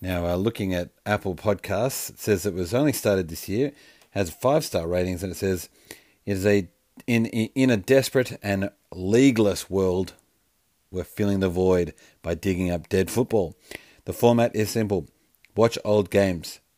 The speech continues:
talk about them. Join us and tell us what you see. No detail is too small, no argument is too pointless." Now, I can tell you that they've lined up a bunch of excellent ones that you'd imagine, the eighty-nine grand final, things like that. They've recently done the two thousand and five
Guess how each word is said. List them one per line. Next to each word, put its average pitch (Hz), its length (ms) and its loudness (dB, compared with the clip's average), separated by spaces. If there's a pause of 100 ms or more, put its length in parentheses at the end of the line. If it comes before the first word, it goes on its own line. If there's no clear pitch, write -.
(120)
talk 95 180 2
about 82 200 -8
them. 78 180 -18 (720)
Join 151 220 4
us 107 140 0
and 90 120 -8
tell 95 140 -4
us 85 100 -8
what 87 100 -10
you - 60 -18
see. 98 400 2 (280)
No 117 240 8
detail 101 420 2
is 92 140 -6
too 107 200 -2
small, 98 460 -2
no 95 320 0
argument 101 500 0
is 92 140 -8
too 107 260 -2
pointless." 120 680 -2 (500)
Now, 95 80 -2
I 98 60 2
can 95 80 -4
tell 110 140 4
you 101 40 6
that 101 300 4
they've 92 400 0
lined 113 280 6
up 95 120 2
a 95 40 -4
bunch 98 280 2
of 87 180 -2
excellent 101 340 -2
ones 92 140 0
that 90 60 -6
you'd 85 100 -6
imagine, 95 400 2
the 95 140 2
eighty-nine 90 420 2
grand 87 240 -2
final, 98 400 2
things 90 220 -6
like 82 100 -6
that. - 220 2 (440)
They've 92 140 -2
recently 120 340 6
done 95 140 0
the 90 80 -2
two - 140 -4
thousand 92 300 0
and 85 100 -10
five 90 360 -2